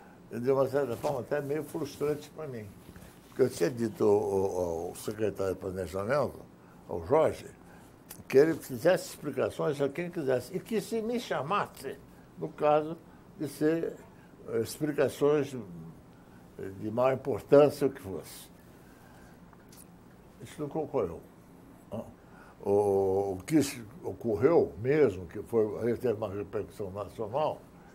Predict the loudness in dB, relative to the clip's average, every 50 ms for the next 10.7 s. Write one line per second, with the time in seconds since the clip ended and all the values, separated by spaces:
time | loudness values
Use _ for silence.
0 | -20 -20 -20 -20 -20 -20 -18 -18 -14 -4 0 0 2 2 2 2 4 4 4 4
1 | 2 -2 -4 -4 -4 -4 -2 0 0 0 0 0 0 0 0 0 -4 -8 -14 -20
2 | -20 -18 -14 -10 -8 -8 -6 -4 0 2 2 2 2 0 -4 -12 -20 -20 -20 -20
3 | -20 -20 -20 -20 -20 -20 -20 -20 -18 -12 -6 -4 -2 -2 0 0 0 0 0 0
4 | -2 -2 -2 -4 -8 -12 -14 -10 -6 -6 -6 -4 0 2 2 2 2 0 -8 -14
5 | -16 -18 -20 -20 -20 -20 -20 -20 -20 -18 -12 -10 -8 -8 -10 -6 8 12 12 12
6 | 12 10 4 -2 -6 0 4 6 6 6 6 4 -2 -4 -2 -2 -4 -4 -4 -8
7 | -8 -8 -8 -6 -2 0 0 0 2 0 2 2 2 2 2 0 -2 -6 -12 -20
8 | -20 -20 -20 -20 -12 -4 -2 -2 -2 0 -2 0 4 4 4 4 4 0 -8 -16
9 | -20 -20 -20 -20 -20 -20 -20 -14 -10 -8 -2 2 4 4 4 4 2 2 2 2
10 | 2 2 0 0 2 2 2 2 2 2 -2 -4 -4